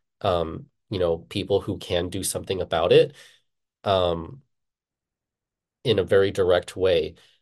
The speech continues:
And I've, you know, I've explained to them the ins and outs of, you know, of the situation and why, why it's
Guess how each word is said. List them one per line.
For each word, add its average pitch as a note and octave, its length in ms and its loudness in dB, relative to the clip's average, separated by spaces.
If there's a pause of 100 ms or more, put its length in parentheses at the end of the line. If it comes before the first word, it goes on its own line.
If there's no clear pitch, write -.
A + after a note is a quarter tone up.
(140)
And F#2 420 -2
I've, F#2+ 260 2 (220)
you G2 80 -10
know, F2+ 120 0
I've F2+ 340 -2 (420)
explained G#2+ 640 0
to - 240 -8
them E2 460 -4 (260)
the - 180 0
ins F2 240 -2
and F2+ 160 -4
outs - 440 -4 (480)
of, D#2+ 420 -4 (920)
you F#2+ 120 -10
know, - 160 -8
of - 320 -6 (380)
the - 80 0
situation E2+ 920 -4
and E2+ 260 -6
why, F2 640 2 (1040)
why G2+ 260 4
it's E2+ 440 -2